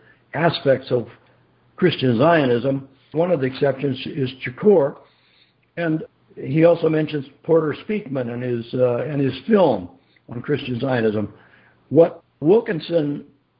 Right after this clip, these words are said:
tries to do is he tries to focus upon opponents who have not really come out boldly and said, "Israel kills Palestinians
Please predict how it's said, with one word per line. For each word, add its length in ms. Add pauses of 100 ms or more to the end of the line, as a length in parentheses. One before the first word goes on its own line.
(120)
tries 340 (100)
to 80
do 240
is 120
he 100
tries 380
to 120
focus 560 (180)
upon 420
opponents 760
who 320 (520)
have 140
not 320
really 240
come 240
out 400
boldly 580
and 180
said, 420
"Israel 480
kills 460
Palestinians 880